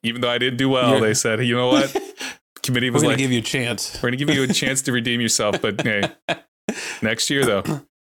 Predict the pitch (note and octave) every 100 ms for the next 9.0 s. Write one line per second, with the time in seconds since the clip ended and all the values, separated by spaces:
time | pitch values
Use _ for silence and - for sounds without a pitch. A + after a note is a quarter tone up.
0 | _ _ _ _ _ - G#2+ A2 A#2 A#2
1 | A2 G#2+ - A2+ G2+ C#3+ - - - -
2 | _ _ - B2+ C3 A#2 A2+ A#2+ - _
3 | _ - - C3 B2+ C3 A#2 B2+ B2 A#2+
4 | - G2 C3 C3 B2+ - B2 A#2+ A#2 B2
5 | B2+ A#2+ C3 A#2+ A2+ A2+ B2 - - D3
6 | B2+ A#2 A2+ B2+ A#2+ A#2 A#2 A2+ - -
7 | - - - - - - C3+ C#3 C#3+ C3
8 | A#2 A#2 A2 G#2+ G2+ A2 - A2 G#2+ G#2+